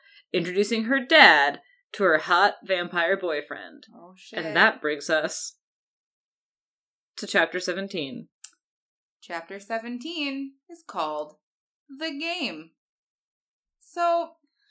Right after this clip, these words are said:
Speaker 2: Bella and Edward make their way back from the Cullen family greenhouse, uh, and as Edward rounds the corner to Bella's house, she realizes that someone is there waiting for her at home. And it is none other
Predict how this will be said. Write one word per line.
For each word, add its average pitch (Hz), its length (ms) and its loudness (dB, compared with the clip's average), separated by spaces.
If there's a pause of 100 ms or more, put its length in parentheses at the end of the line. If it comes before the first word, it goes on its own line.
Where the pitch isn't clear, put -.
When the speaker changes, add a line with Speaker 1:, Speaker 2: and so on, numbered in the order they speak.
(440)
Speaker 2:
Bella 539 360 0
and 339 40 -4
Edward 233 600 0
make 240 340 -4
their 240 160 -4
way 226 140 -4
back 208 260 -2
from 214 140 -14
the 202 100 -10
Cullen 190 320 -8
family 185 300 -12
greenhouse, 151 640 -12 (100)
uh, 196 380 -4
and 220 100 -6
as 233 100 -8
Edward 285 380 -6
rounds 226 380 -6
the 220 80 -12
corner 190 400 -12
to 220 120 -14
Bella's 196 360 -12
house, 330 440 -6
she 277 200 -12
realizes 254 560 -8
that 262 180 -16
someone 180 300 -14
is 226 140 -10
there 165 340 -10
waiting 165 360 -16
for 214 120 -18
her 233 160 -14
at 247 80 -16
home. 302 400 -12 (440)
And 302 120 -6
it 339 100 -6
is 339 160 -6
none 349 240 -4
other 247 520 -4